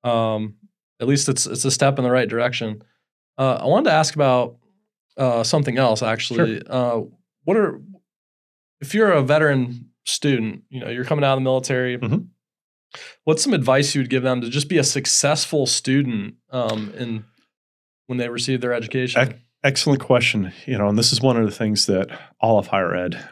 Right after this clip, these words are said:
Speaker 2: wrangles with, um, with their, um, non-traditional students, you know, your, your older students, is how do you try and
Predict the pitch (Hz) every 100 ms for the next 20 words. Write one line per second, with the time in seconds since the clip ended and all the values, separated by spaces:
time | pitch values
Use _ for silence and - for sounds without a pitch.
0 | - 101 104 95 - 101 90 90 - -
1 | 90 85 90 92 95 - 95 92 90 82
2 | - - - - - - - - _ 107
3 | 107 110 - 95 95 - 87 85 90 -
4 | - 92 - - - 107 90 92 95 -
5 | 98 98 95 82 - 90 80 - - 87
6 | - - _ _ _ _ _ _ _ -
7 | 120 143 139 127 120 - - 113 107 107
8 | 104 - - 90 87 92 90 85 -